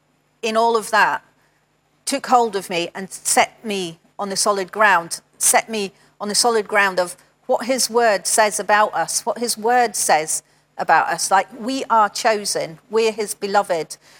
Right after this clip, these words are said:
we're cherished. He will never leave us, he will never forsake us. There's so many good,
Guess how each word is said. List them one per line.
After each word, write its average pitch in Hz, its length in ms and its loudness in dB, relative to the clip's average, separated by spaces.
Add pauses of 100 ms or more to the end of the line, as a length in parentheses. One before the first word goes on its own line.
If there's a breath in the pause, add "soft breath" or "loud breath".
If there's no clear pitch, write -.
(120 soft breath)
we're 208 240 0
cherished. 220 720 0 (260 soft breath)
He 226 160 -6
will 220 200 0
never 220 320 2
leave 226 260 -6
us, 175 160 -2
he 214 100 -8
will 202 120 -8
never 220 400 -2
forsake 226 520 -2
us. 180 160 -4
There's 214 160 -6
so 262 380 0
many 240 280 -4
good, 226 420 0